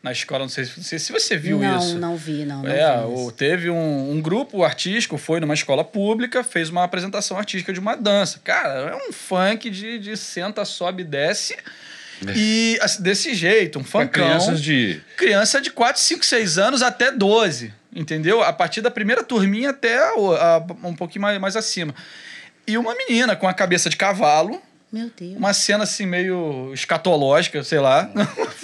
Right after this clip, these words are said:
Speaker 1: Né? Uma,
Speaker 3: É, o
Speaker 1: uma cena
Speaker 3: cavalo
Speaker 1: meio
Speaker 3: no cio,
Speaker 1: mítica.
Speaker 3: né?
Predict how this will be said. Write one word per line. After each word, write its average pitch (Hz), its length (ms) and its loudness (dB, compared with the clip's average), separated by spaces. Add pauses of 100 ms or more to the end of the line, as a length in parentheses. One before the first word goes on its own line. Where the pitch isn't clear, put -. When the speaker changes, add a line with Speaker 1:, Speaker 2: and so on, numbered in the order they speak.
(680)
Speaker 1:
Né? 170 140 2
Uma, 160 200 4
Speaker 3:
É, 135 60 2
o 131 40 2
Speaker 1:
uma 147 100 0
cena 131 120 2
Speaker 3:
cavalo - 180 4
Speaker 1:
meio 240 160 4
Speaker 3:
no 208 60 6
cio, 202 220 6
Speaker 1:
mítica. 254 200 0
Speaker 3:
né? - 80 2